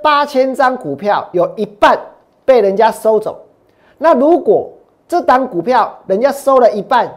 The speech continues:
结果股票还没有大涨，代表什么？代表现在还是在一个吃货的阶段，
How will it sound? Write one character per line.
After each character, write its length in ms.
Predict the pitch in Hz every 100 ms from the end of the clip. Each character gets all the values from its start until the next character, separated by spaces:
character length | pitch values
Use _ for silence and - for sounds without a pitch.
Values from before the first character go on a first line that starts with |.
| -
结 80 | 220
果 80 | 269
股 180 | - 180
票 180 | 254
还 220 | 202 180 208
没 120 | 247
有 100 | 196
大 260 | - 233
涨， 240 | 196 147 139
代 140 | 254 226
表 160 | 196
什 120 | 185 151
么？ 160 | - - _ _
代 140 | 294 269
表 160 | 196
现 400 | 185 - 294 226
在 200 | 233 214 -
还 200 | - 175
是 160 | 175 240
在 160 | 220 208
一 80 |
个 160 | 196 175
吃 380 | - - 220 226
货 260 | 226 226
的 140 | 180 165
阶 240 | 165 190
段， 180 | 196